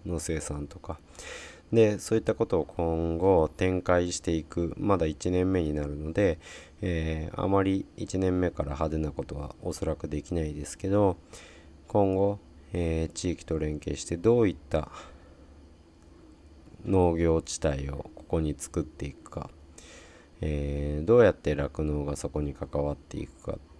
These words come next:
ていうことの、酪農家からの視点で、えー、自分が目指す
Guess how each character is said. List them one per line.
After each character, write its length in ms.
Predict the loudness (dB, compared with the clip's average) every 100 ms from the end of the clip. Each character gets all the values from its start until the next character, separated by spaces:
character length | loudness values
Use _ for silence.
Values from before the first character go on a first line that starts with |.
| -20 -20 -20 -20 -4
て 100 | -2
い 120 | 0
う 60 | -2
こ 140 | -6
と 160 | -4 -4
の、 220 | -2 0
酪 260 | 0 2
農 220 | 2 2 0
家 200 | -4 -6 -6 2
か 120 | 2
ら 120 | 4
の 260 | 2 2 -4 -16 -20 -20 -20 -16
視 180 | -8 -2
点 280 | -2 -2
で、 200 | -4 -6 -8 -18 -12
え 480 | -6 -2 -2 0 -2
ー、 20 |
自 180 | -2 -4
分 220 | -2 -2
が 100 | 0
目 140 | 0 2
指 160 | 0
す 240 | 0 -6